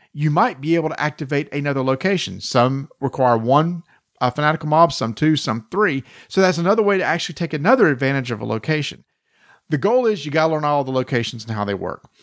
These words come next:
And that's one thing I don't think that's gonna be on here, but I wish it did. I did wish there was symbology on the board. All the locations are text,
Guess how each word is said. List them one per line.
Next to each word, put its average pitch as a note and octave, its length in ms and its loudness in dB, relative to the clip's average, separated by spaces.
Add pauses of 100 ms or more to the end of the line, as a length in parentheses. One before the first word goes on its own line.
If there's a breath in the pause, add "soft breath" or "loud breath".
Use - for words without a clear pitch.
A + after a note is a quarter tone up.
(140)
And D3 100 -2
that's G#3+ 180 2
one A3 140 2
thing D#3+ 240 -4
I C#3 160 -2
don't F3+ 380 0
think F3 200 -2
that's D3 200 -2
gonna D3+ 180 -2
be C3 160 0
on D3+ 100 0
here, D3 140 2
but B2 100 -2
I A#2 40 6
wish C#3+ 260 0
it C#3+ 80 -14
did. D3+ 280 0
I C3+ 160 2
did F#3 420 2
wish F#3 460 2
there D3 180 2
was C3+ 180 -2
symbology B2+ 800 2
on C3 140 -4
the A#2 80 -2
board. D3 500 2 (420 soft breath)
All F3+ 140 2
the G3+ 80 4
locations E3 540 2
are A#2+ 40 -2
text, - 520 -10